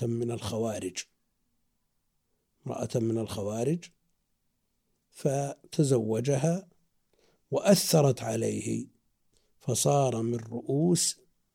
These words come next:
الخوارج. ومدح بن ملجم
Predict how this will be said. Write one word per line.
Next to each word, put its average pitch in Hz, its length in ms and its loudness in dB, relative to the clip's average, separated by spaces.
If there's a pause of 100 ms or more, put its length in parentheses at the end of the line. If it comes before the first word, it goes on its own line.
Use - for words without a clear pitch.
(140)
الخوارج. - 760 -14 (1900)
ومدح 135 480 0
بن 117 160 0
ملجم 123 600 2